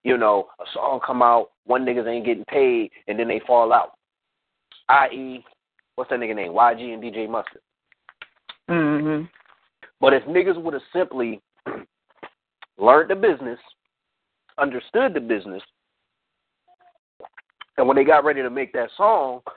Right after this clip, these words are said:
Speaker 1: sat down and said, "All right, bruh, this is what we gonna do. Here goes your percentage for the composition.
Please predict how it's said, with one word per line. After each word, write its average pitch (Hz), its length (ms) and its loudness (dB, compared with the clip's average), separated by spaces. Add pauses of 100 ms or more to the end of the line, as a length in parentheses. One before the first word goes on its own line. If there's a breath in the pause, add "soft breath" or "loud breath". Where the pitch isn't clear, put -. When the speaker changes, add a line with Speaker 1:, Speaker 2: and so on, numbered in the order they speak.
(280 loud breath)
Speaker 1:
sat 127 180 2
down 123 160 -2
and 113 120 -12
said, 107 120 -4
"All 110 140 4
right, 92 120 -2
bruh, 95 200 -4 (380)
this 107 100 -12
is - 60 -20
what 104 100 -8
we 110 80 -6
gonna 120 200 -4
do. 143 260 4 (840)
Here 127 100 0
goes 104 220 -4
your 117 120 -2
percentage 135 520 -4 (320)
for 92 80 -6
the 90 80 -4
composition. 147 760 -2